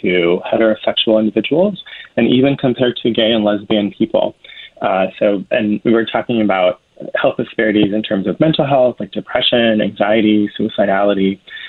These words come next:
um, and even substance use. Um, so, uh, it's certainly a big problem, uh, that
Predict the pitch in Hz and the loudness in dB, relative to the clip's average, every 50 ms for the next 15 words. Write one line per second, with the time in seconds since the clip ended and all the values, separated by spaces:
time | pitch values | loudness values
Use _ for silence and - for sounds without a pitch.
0 | - - - - 110 101 104 110 113 110 110 104 98 104 95 92 - - 104 - | -20 -8 -4 -2 0 0 2 2 2 2 2 0 0 -2 -4 -2 -2 -2 -2 -2
1 | - - 110 101 - - 107 101 98 101 - - - - - - - 107 98 92 | -4 -6 -6 -4 0 0 2 2 2 0 -4 -8 -16 -20 -18 -6 -4 0 0 0
2 | 92 92 92 - _ _ - - - - - - _ _ - 131 117 113 98 92 | 0 -2 -4 -8 _ _ -20 -20 -20 -20 -20 -20 _ _ 0 2 2 2 0 -2
3 | - - - - 113 104 104 107 - 117 - _ - - - - 196 - 147 147 | -6 -14 -8 -4 -2 0 0 2 0 -2 -2 _ -14 -8 -6 -6 -2 0 0 2
4 | 151 139 131 123 117 - - 104 101 117 110 95 95 - - 120 113 113 107 98 | 2 2 2 2 2 2 0 0 0 -2 -2 -2 -4 -4 -4 -2 0 0 0 0
5 | 98 101 - - - - - - - 113 101 95 92 98 95 - 104 104 - - | 0 -4 -6 -8 -10 -12 -10 -6 -4 -2 0 0 0 0 0 0 0 -2 -2 -4